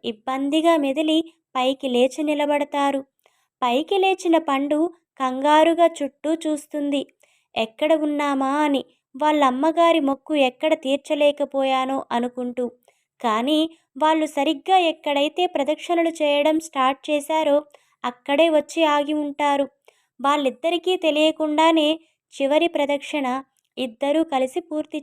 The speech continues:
చేశారు. తన తల్లి మొక్కు తీర్-, పూర్తవడంతో తనలో కొంచెం కంగారు తగ్గుతుంది.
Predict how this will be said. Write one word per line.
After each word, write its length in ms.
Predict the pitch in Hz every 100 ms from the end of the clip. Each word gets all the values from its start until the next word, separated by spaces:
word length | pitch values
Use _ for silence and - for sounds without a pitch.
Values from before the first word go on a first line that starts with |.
| 294
చేశారు. 540 | 285 285 285 277 269 _ _ _ _ _ _ -
తన 120 | 302 302
తల్లి 360 | 247 240 320
మొక్కు 320 | 349 339 339
తీర్-, 540 | 359 277 277 277 _ 285
పూర్తవడంతో 1000 | 302 - 311 302 302 294 302 277 294 302 _ _ _ _ 262
తనలో 420 | 254 285 285 294 302 -
కొంచెం 440 | 294 269 277 294
కంగారు 540 | 311 269 262 277 302
తగ్గుతుంది. 720 | 302 285 - 285 277 269 262